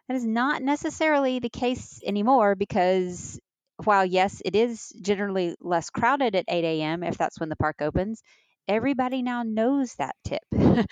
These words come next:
So even though when I got to Toy Story Land, I got there at rope drop,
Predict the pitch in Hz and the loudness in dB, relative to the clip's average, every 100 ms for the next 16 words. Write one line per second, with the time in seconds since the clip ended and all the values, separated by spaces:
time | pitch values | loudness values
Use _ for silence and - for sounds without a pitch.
0 | - - - - - 330 247 226 233 247 | -10 -16 -16 -16 4 6 8 6 4 0
1 | 269 269 233 220 220 208 175 196 254 294 | 0 2 4 4 4 2 2 0 2 0
2 | 208 - 196 - 185 180 170 165 170 196 | 0 0 0 2 2 2 2 0 -2 -4
3 | - 156 175 220 190 185 - 160 160 202 | -4 0 0 2 0 0 0 0 0 -2
4 | - _ _ _ _ _ _ - 180 196 | -6 _ _ _ _ _ _ -4 2 2
5 | 214 - 180 202 - - 156 170 | 2 -2 4 4 4 2 2 2